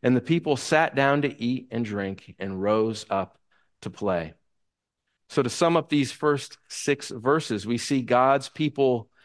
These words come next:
sinning. And it begins with their impatience. Moses has been up on the top of this mountain with God, and he's been there roughly thirty-nine days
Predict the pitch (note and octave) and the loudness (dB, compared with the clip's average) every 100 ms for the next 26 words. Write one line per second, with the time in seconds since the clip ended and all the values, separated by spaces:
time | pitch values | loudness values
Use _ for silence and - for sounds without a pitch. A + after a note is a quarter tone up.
0 | _ _ - - C3 G2+ D#2+ E2 _ _ | _ _ -8 0 2 0 -4 -12 _ _
1 | _ _ _ _ _ _ C#3+ F3 D#3 D#3+ | _ _ _ _ _ _ 2 2 4 4
2 | B3 A3 F3 - D3 C#3+ C#3 C#3 B2 - | 4 2 0 2 4 4 4 0 -2 0
3 | B2+ E3 F#3+ - F2 D2+ - - _ _ | 2 4 2 0 -10 -10 -18 -18 _ _
4 | _ - C3 D3 E3+ G3 - C#3 A#2+ C#3+ | _ -2 4 4 4 0 0 -2 2 2
5 | C#3 B2+ C3+ F3+ A#2+ G#2+ C3 C#3 B2 A2 | 4 4 4 4 -2 0 0 0 0 -4
6 | G#2 A#2 C3 D3 D#3+ - - B2 A#2+ A#2+ | -2 2 2 0 -10 -14 -6 -2 -2 2
7 | A2+ A#2+ C#3 D#3 - - _ _ B2+ C#3 | 4 4 4 0 -8 -20 _ _ 0 2
8 | E3 C#3+ D3+ D3+ C#3+ C3+ C#3+ D3 C#3+ - | 2 4 4 6 6 4 4 2 -2 -2
9 | - E3 F3+ F3+ E3 D#3 D#3 D#3 B2+ C#3 | 2 2 4 4 4 4 4 2 2 4
10 | D3+ C#3+ G2+ F2 - | 4 4 2 -2 -8